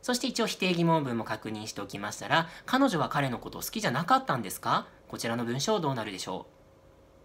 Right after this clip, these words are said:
はい、こちらがDidn't she like him？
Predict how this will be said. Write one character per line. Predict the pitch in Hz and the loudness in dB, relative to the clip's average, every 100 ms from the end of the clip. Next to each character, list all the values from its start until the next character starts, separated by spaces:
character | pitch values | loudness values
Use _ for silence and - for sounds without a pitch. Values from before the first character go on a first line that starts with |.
| - - - - - - - - - | -20 -20 -20 -20 -20 -20 -20 -20 -4
は | 185 | -2
い、 | 190 | -2
こ | - | -8
ち | 123 | -6
ら | 110 | 0
が | 135 165 - - | 2 2 0 -6
Didn't | 120 233 | -2 0
she | - - 127 | 0 0 2
like | 123 131 | 2 0
him？ | - 180 | -2 -2